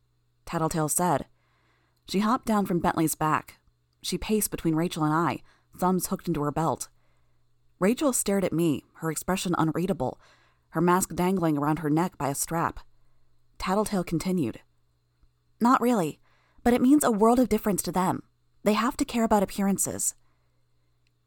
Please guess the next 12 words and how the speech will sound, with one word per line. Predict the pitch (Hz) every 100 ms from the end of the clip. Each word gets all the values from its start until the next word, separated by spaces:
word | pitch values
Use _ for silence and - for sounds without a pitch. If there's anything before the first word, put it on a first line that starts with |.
| _ _ -
Maintaining | 294 294 240 247
appearances | - 214 214 180 165
is | 165
so | 180
important | 170 196 190 190
that | -
they | 220
have | 170
to | -
attack | - 180 185
a | 156
school? | - - 165 180 226